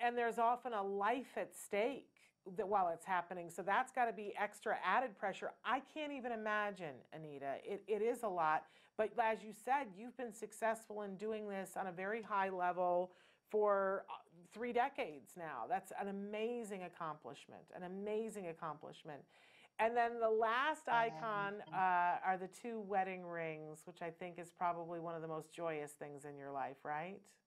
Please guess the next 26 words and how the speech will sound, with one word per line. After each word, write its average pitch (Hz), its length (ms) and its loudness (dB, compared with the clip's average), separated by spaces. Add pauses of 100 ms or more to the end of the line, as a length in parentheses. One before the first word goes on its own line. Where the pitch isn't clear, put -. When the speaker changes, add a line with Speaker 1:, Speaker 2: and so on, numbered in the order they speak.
(640)
Speaker 2:
Yes, 190 320 -2
that 220 240 -4
symbolizes, 214 640 -6
yes, 208 240 -4
my 220 180 -8
wedding 208 520 -4
to, 214 200 -4 (100)
to 226 200 -4
my 208 300 -2
beloved 214 440 -2
soulmate, 220 600 -4 (100)
Abraham. 196 840 -4 (580)
And, 202 500 -2 (140)
you 208 80 -4
know, 202 360 0 (120)
um, 196 520 -2 (120)
we're, 220 340 0
we're 220 160 0
like, 214 380 0 (720)
we're 220 160 0
like 220 240 -2
a 226 40 -4
little 220 280 0
team, 202 640 -4
I 175 60 -8
guess 202 260 -8